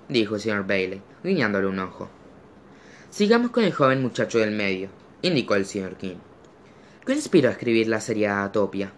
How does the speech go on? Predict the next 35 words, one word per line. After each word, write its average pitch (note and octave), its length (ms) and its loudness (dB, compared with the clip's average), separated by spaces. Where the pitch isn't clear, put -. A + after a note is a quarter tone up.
El F#3+ 140 0
destello A#3+ 380 0
travieso A#2+ 580 4
en A2 140 4
los G2+ 160 -4
ojos G#2+ 200 -4
del G2 140 -8
autor G2+ 340 2
se - 140 -2
intensificó D#3 800 2
tanto C3 400 0
que D3 100 4
prácticamente F3 680 0
brillaban A2+ 400 2
como G#2 260 0
un F#2+ 60 -4
reflector. F#2+ 560 -6
¿Me C3+ 140 0
creerías D3+ 480 6
si G#3+ 80 2
te D#3+ 100 2
dijera B2+ 340 4
que A2 120 -4
todo A#2+ 240 6
fue A2+ 180 -2
autobiográfico? G2+ 1000 0
La E3 100 2
multitud G#3+ 480 4
rió, F#3 340 2
y A2+ 80 -2
los G#2+ 160 0
hijos G#2+ 140 -4
del G#2+ 120 0
señor D3 220 -2
Bailey G#2+ 320 0